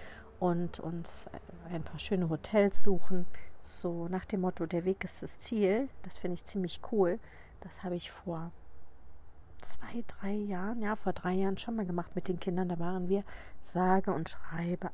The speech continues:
acht Wochen lang auf Europatour. Ich finde das so, so schön.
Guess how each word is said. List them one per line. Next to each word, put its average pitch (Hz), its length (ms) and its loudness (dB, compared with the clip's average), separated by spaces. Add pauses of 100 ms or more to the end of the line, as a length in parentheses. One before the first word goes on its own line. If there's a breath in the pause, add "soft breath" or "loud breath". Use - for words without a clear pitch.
(140)
acht 247 600 4
Wochen 202 400 6
lang 185 300 0
auf 170 240 -4
Europatour. 165 800 -4
Ich - 140 0
finde 185 220 -4
das 190 160 -4 (180)
so, 208 560 6
so 180 340 2
schön. 160 420 -4